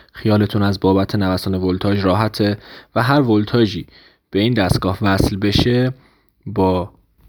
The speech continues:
رگولاتورهای مخصوصی که در این دستگاه‌ها قرار گرفته شده، برق با ولتاژ مناسب به یخچال فریزر شما متصل می‌شه و اونا خا-، خاموش نخواهند بود.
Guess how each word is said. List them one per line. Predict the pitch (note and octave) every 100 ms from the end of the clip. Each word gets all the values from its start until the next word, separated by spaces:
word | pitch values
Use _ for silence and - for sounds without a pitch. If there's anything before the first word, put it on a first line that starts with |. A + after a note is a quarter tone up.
| _ _ _ - - -
رگولاتورهای | F#2 F2 F#2 F2 F#2 F2+ G2+ G2 G2 G2 F#2+ G2 - _
مخصوصی | G2 F#2+ - A#2+ -
که | -
در | E2+ F2+
این | A2
دستگاه‌ها | E2+ F2 F2 F#2+
قرار | F2+ F2+ G#2+
گرفته | G2+ F2 - -
شده، | - E2+ F#2 F#2 - _ _ _ _ - - - - -
برق | G#2+ A2 C#3+ B2+
با | G#2+
ولتاژ | F#2+ F#2 F#2+ G#2+ A2+
مناسب | B2 G2+ F#2+ F#2+ - A2 F#2 - - _ _
به | G2
یخچال | F2+ F#2 F#2+ F#2 G2
فریزر | F2 F#2+ F#2+ F#2+
شما | - G2 F#2+
متصل | F#2+ G2 - G2 A#2+ A#2+
می‌شه | A#2 - G#2 G2+ - - _ -
و | G#2
اونا | G2 F#2+ G2 G2 G2+
خا-، | G#2 G#2+ F#2+ - -
خاموش | G#2 G2 G#2 -
نخواهند | A#2 - F#2+ F2+ -
بود. | D2+ -